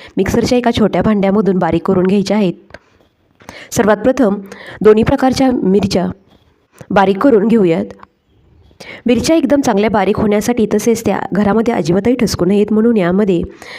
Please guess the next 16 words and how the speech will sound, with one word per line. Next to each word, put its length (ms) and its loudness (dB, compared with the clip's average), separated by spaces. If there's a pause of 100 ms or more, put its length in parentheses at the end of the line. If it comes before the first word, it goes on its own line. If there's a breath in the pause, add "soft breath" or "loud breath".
(240 loud breath)
एक 180 0
चमचा 320 0
भरून 340 2
बारीक 260 0
मीठ 160 0
घालून 260 0
घेऊया 340 0 (1400 loud breath)
व 140 4
मिक्सरमधून 540 2
एकदम 300 0
बारीक 260 0
अशी 160 0
पावडर 300 2
करून 280 2
घ्यायची 300 0
आहे. 280 0